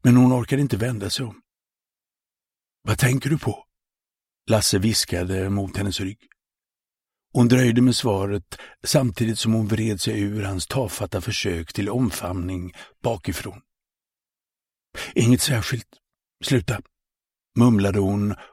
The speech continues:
och drog i den urtvättade favorittröjan.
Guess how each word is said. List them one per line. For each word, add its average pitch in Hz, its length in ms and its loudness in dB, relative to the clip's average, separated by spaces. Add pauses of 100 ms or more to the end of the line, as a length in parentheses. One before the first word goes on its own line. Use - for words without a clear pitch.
(160)
och 131 140 2
drog 117 380 0
i 107 60 2
den 101 260 0
urtvättade 101 1000 -4
favorittröjan. 98 840 -4